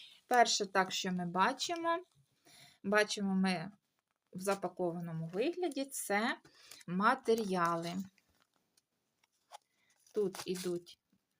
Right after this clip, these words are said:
бісеринки, цих ось зовсім мало, білих бусин ось багато, вони такі, е, перлисті, скажімо так. Е, до речі, пишуться кругом в грамах,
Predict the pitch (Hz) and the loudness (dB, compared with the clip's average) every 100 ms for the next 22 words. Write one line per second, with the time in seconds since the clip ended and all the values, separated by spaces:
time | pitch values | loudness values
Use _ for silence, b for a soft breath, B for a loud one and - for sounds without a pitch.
0 | - 190 190 - 175 170 180 196 - - | -8 -6 -6 -6 -6 -6 -6 -6 -8 -10
1 | b b b b - 302 208 170 170 190 | b b b b -4 -2 -2 -2 0 0
2 | 208 - 214 196 190 190 185 226 285 240 | -2 -6 -4 0 0 0 -2 -2 -2 -2
3 | - 185 196 208 208 208 185 196 202 190 | -6 -8 -6 -4 -4 -6 -6 -6 -4 -6
4 | 190 175 190 208 208 196 202 202 202 B | -6 -6 -4 -4 -6 -8 -2 -2 -4 B
5 | B B B 185 185 185 180 170 180 _ | B B B -6 -4 -4 -4 -6 -8 _
6 | _ _ _ _ _ _ _ - - 214 | _ _ _ _ _ _ _ -14 0 2
7 | 214 196 175 - - - - - - 165 | 4 2 0 -4 -10 -18 -16 -14 -10 -8
8 | - 180 190 170 - B B B B - | -8 -8 -4 -6 -6 B B B B -2
9 | 202 202 190 277 330 349 247 - 320 - | 2 4 6 8 8 6 0 0 2 2
10 | - - 233 226 208 226 285 294 220 220 | 0 0 -2 0 2 4 2 0 -4 0
11 | 196 175 185 285 - | 4 4 4 0 -2